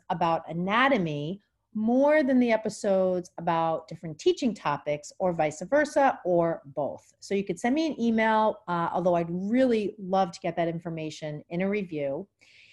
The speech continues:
so that others can see your thoughts. And then it'll give me a chance to kind of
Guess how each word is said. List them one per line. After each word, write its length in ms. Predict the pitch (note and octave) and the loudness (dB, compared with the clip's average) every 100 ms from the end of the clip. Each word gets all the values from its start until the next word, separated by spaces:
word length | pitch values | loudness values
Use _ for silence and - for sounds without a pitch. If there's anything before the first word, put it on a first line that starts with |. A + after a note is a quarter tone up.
| _ | _
so 320 | - - G#3+ G3+ | -18 -2 0 2
that 320 | G3+ F#3+ F#3 - | 4 4 2 4
others 300 | C#4 C#4 - | 4 4 2
can 180 | G3 | -4
see 520 | F3 - E3+ E3 E3 F3+ | -6 -2 0 0 -4 -4
your 140 | E3+ | -4
thoughts. 520 | E3 D#3 C#3 F3 - - | -4 -2 -2 -2 -6 -6
And 140 | G3 G3+ | -2 0
then 120 | G3+ | 0
it'll 160 | G3 | 0
give 160 | F3+ G3 | -2 -2
me 160 | A3+ G#3+ | -2 -2
a 60 | |
chance 400 | - F#3 F3 E3+ | -4 -6 -6 -8
to 80 | - | -14
kind 260 | - E3+ E3 | -10 -8 -4
of 160 | D#3 | -6